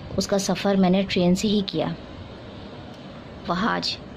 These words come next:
जो कि आजकल हॉट केक के नाम से जाने जाते हैं लड़कियों में, और काफ़ी सुपरहिट उनका drama भी चल रहा है, तेरे बिन, और वो इस film में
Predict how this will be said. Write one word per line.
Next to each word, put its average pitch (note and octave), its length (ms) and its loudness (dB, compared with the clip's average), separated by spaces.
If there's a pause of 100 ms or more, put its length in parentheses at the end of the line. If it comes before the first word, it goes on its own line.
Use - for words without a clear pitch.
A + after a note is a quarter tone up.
(580)
जो F3+ 120 0
कि F3 240 0 (680)
आजकल F3+ 520 -2 (760)
हॉट F#3+ 180 2
केक F3+ 260 0
के F#3+ 120 2
नाम E3+ 220 4
से F#3+ 120 2
जाने E3+ 260 2
जाते F3 280 0
हैं E3+ 80 2
लड़कियों E3 340 0
में, E3+ 200 2 (1040)
और - 40 -2
काफ़ी E3+ 400 0
सुपरहिट G3 500 2
उनका F3 200 4
drama D#3+ 340 4
भी G#3 100 4
चल F#3 200 2
रहा E3 160 2
है, F#3 140 0 (520)
तेरे F#3+ 220 4
बिन, - 220 0 (1700)
और F3+ 80 4
वो F3 120 6
इस - 380 0
film F#3+ 220 4
में F#3 260 6